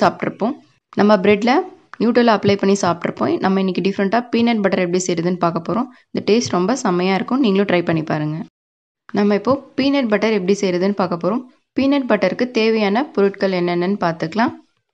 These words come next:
ரீஃபைண்ட் ஆயில் மூணு டேபிள் ஸ்பூன் எடுத்துக்கலாம். சால்ட் ஹாஃப் டேபிள் ஸ்பூன், வறுத்த வேர்க்கடலை ஒரு கப் எடுத்துக்கலாம். சுகர்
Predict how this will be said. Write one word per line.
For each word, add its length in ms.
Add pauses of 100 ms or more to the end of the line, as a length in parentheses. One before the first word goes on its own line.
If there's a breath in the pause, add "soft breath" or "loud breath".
(4000)
ரீஃபைண்ட் 440
ஆயில் 220 (220)
மூணு 160 (100)
டேபிள் 240
ஸ்பூன் 180
எடுத்துக்கலாம். 480 (300 loud breath)
சால்ட் 400
ஹாஃப் 200 (120)
டேபிள் 300
ஸ்பூன், 260 (520 loud breath)
வறுத்த 300 (100)
வேர்க்கடலை 520 (120)
ஒரு 140
கப் 220
எடுத்துக்கலாம். 480 (1000)
சுகர் 300